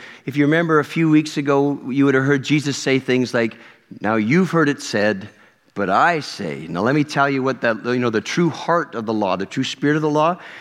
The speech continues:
And what I'm gonna look at today, and really what, uh, um, Andrew and Heather covered over the last two weeks, we see Jesus taking that same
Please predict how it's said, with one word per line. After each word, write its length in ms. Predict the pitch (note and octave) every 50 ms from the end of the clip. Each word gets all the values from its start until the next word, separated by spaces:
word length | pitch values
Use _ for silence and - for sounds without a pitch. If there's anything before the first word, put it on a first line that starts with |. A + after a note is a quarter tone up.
| - - - - - -
And 100 | - C3
what 100 | D3+ D3+
I'm 140 | E3 G3+ B3
gonna 140 | B3 A3
look 180 | F#3+ G3 F#3 -
at 120 | F3 D#3+
today, 380 | - - C#3+ B2+ C#3+ D#3 D#3+ D#3+
and 220 | D3 C#3+ C#3 C#3 E3+
really 220 | D#3 A3 C4+ C#4
what, 360 | G3 D#3 D3 C3+ B2+ - -
uh, 260 | C3+ C3 B2 A#2 A2 A2 - - - - - - -
um, 440 | A2 A2 A2 A2 A2 A2 G#2+ A2+ C3 - - -
Andrew 340 | C3+ D3 D#3+ E3 D#3 D#3+ C#3+
and 80 | C3 B2
Heather 240 | C#3 D3 D3 C#3+
covered 320 | C3 - - C3+ C3 C#3 C3+
over 120 | B2+ A#2+
the 80 | A#2 A#2
last 280 | A#2 B2 C3 C3 -
two 180 | - - B2+ B2
weeks, 340 | B2 C3+ E3+ F3+ - - - - - - - - - - - -
we 100 | C#3 C#3+
see 280 | - - - G#3 B3+ A3
Jesus 480 | E3+ D#3 G3+ G#3+ G3 D#3 D3 C#3+ C#3
taking 380 | - - D3+ D3 - D3+ C#3 C3+
that 200 | C3 B2 B2 B2+
same 560 | - - - C#3+ D3 D#3 D#3+ D#3+ E3 D#3+ C#3+